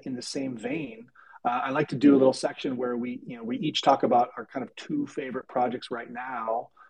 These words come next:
uh, and a little bit of why, probably, you know, <laughs> leading back into what we just talked about. Um, and, you know, for each two projects, uh, the following speaker can't mention the same one. So I wanna hear, you know, kind of six different projects,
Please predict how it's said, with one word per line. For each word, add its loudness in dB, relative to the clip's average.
uh, 4
and 0
a 2
little 0
bit 0
of -6
why, 0
probably, -2
you -4
know, -4
<laughs> -10
leading -2
back 2
into 0
what -4
we -2
just -4
talked 2
about. -2
Um, -2
and, 0
you 2
know, 0
for 0
each 4
two 6
projects, 2
uh, -2
the -4
following 4
speaker -8
can't -14
mention -4
the 0
same 2
one. 0
So 0
I 4
wanna 4
hear, 4
you 2
know, -2
kind -6
of -8
six -2
different 0
projects, 4